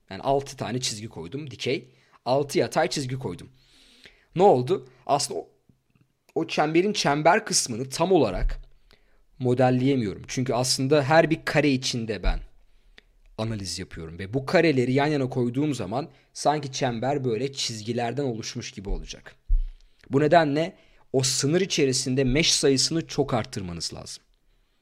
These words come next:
Çok fazla mesh eklemeniz lazım. Bu da böyle saatler, günler, hatta günler, aylar süren simülasyonlar var. Şu ekran paylaşımını durdurayım.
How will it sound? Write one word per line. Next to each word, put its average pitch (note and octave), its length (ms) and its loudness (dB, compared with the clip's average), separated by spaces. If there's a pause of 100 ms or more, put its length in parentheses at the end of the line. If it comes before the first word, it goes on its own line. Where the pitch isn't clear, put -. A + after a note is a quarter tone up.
(440)
Çok E3+ 260 2
fazla B2+ 340 2
mesh B2+ 260 0
eklemeniz D3+ 520 0
lazım. A#2 360 -2
Bu D#3 80 -2
da C#3 140 4
böyle G2 200 -4
saatler, C3 800 -4
günler, B2 420 -4
hatta G#2+ 280 -6
günler, A#2 300 -8
aylar D3 340 4
süren C#3 500 2 (420)
simülasyonlar A#2+ 800 0
var. - 200 -20 (1080)
Şu - 140 -18
ekran F#2 280 -12
paylaşımını F2 440 -14
durdurayım. F2+ 400 -16